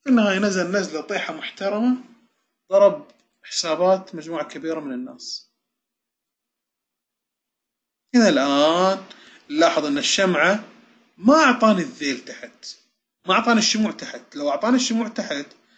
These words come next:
أنا مباشرة بقول أن الهدف عندي هو القمة، صح؟ لكن الآن لاحظ أن كل الشموع صارت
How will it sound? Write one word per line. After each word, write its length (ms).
أنا 100
مباشرة 640
بقول 440
أن 180
الهدف 420
عندي 220
هو 120
القمة، 380
صح؟ 380
لكن 280
الآن 440
لاحظ 300
أن 200
كل 160
الشموع 380
صارت 600